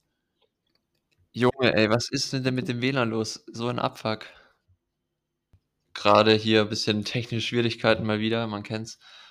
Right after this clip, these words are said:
Ähm, aber ich hab den Janik gefragt, wie München bei ihm so lief, weil ich ja auch f-,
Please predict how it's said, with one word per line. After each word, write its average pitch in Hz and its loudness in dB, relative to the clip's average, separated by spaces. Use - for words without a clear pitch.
Ähm, 101 2
aber 104 2
ich - -8
hab 107 -8
den 110 -8
Janik 107 -4
gefragt, 104 -4
wie 107 -8
München 117 -4
bei 104 -4
ihm 104 -4
so 107 -2
lief, 156 -2
weil 104 -4
ich - -8
ja 107 -2
auch 110 -2
f-, - -20